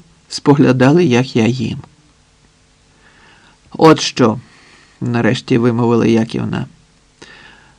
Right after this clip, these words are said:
"Вона хоче приблуда, а все ж таки дівка. Ти приводь її завтра до мене,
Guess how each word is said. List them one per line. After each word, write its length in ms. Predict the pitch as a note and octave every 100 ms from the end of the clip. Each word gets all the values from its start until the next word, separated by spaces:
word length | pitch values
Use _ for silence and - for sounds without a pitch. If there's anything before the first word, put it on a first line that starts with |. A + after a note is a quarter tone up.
| _ -
"Вона 320 | C3 D3+ E3
хоче 360 | F3+ E3 E3 D3
приблуда, 720 | C3+ C3+ C3+ F3+ G3+ B2+ A2 C#3+ C3+ _ _ _ -
а 120 | C3+
все 260 | B2+ C#3 C3
ж 80 | C#3
таки 400 | C3 C3+ C3 -
дівка. 580 | A#2 D3 F3 E3 B2 - - _ _ _ _ _ _ - - - - _ _
Ти 280 | D3 C#3+ - - - _ _
приводь 380 | - D3 G#3 F3
її 160 | B2 D3
завтра 380 | C3 A2 - A#2
до 160 | A#2+
мене, 420 | A2 G#2 G#2+ G#2+